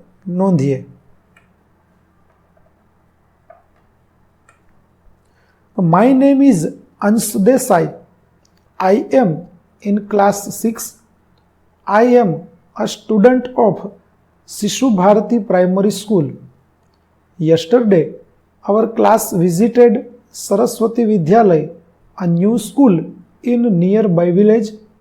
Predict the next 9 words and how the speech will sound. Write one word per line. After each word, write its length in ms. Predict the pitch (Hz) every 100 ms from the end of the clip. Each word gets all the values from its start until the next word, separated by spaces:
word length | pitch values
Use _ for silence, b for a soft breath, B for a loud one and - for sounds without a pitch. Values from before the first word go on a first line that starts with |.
| _ _ _ _ _ _ -
We 300 | 170 170 254
went 420 | 233 269 208 - - _ _ -
around 500 | 196 208 226 240 202
the 140 | 160 202
school. 540 | 196 269 233 156 - - _ _ _ _ _ _ _ _ _ _ _ _ _ 151
The 160 | 185
classroom 640 | 196 196 190 185 226 247 247
were 240 | 240 247
big 500 | 180 208 240 208